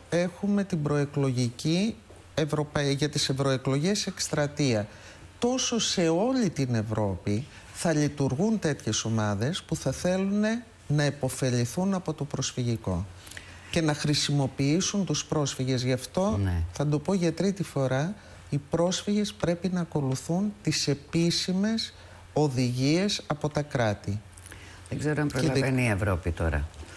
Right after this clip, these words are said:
Speaker 2: να δώσει τις λύσεις στην κατεύθυνση που μόλις
Speaker 1: Τουλάχιστον
Speaker 2: περιγράψετε.
Speaker 1: στην Ελλάδα, οι
Speaker 2: Ναι.
Speaker 1: πρόσφυγες δεν πρέπει να ακούν οποιονδήποτε άλλον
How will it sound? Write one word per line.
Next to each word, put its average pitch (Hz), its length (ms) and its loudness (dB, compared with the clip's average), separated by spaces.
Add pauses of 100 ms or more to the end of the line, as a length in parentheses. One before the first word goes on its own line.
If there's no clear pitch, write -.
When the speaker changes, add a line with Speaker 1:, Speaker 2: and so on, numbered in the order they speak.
(340)
Speaker 2:
να 101 140 2
δώσει 95 340 2
τις 85 280 -2
λύσεις 90 560 0 (360)
στην - 160 -2
κατεύθυνση 85 580 0
που 76 120 -6
μόλις 190 80 4
Speaker 1:
Τουλάχιστον 190 340 4
Speaker 2:
περιγράψετε. - 460 2
Speaker 1:
στην 160 120 4
Ελλάδα, 165 680 2
οι 165 60 0
Speaker 2:
Ναι. 160 120 2
Speaker 1:
πρόσφυγες 196 640 0
δεν 208 240 2
πρέπει 196 280 -2
να 170 140 2
ακούν 185 340 -2
οποιονδήποτε 165 920 0
άλλον 143 460 0